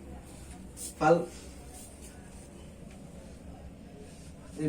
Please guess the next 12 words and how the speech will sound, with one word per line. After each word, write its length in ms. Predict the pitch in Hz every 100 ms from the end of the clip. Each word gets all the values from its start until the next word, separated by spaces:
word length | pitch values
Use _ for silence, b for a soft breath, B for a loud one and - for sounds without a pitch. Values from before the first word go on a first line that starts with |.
| 151
বসন্তর 440 | 180 208 196 214 190
গিফট, 200 | 165 143 170
এটা 100 | 185
হচ্ছে 160 | 190 202 180
বসন্তর 360 | 175 185 185 185
গিফট। 160 | 143 135 160
আপনি 140 | 185 185
কাউকে 220 | 185 185 185
বসন্তে 300 | 170 175 180
গিফট 220 | 180 170 -
করতে 180 | 190 214 208
চান, 160 | 143